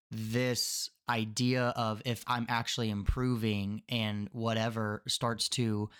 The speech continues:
fade a little bit more. You're no longer determining if you're being successful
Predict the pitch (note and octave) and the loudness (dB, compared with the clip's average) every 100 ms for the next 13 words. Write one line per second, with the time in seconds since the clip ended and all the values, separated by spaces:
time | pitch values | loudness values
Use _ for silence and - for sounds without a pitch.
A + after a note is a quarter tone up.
0 | - - - A#2 A2+ G#2+ G#2+ G2 G#2 A2+ | -20 -14 -2 0 2 0 0 0 -2 -2
1 | G#2+ G#2 G2+ G2 - - - B2 B2+ C3+ | -2 -2 -2 -6 -14 -20 -4 2 4 4
2 | D3 C3 C3 C#3 B2 A2 G2 B2+ B2+ A#2+ | 2 2 2 2 0 -2 -2 0 2 4
3 | A2+ G#2+ A2 A2 - A#2 G#2 A2+ A2 - | 2 0 0 -4 -2 -2 0 2 2 0
4 | G2+ - - D#3+ - - G#2+ A2 A#2 | -2 0 0 0 -2 0 0 0 -2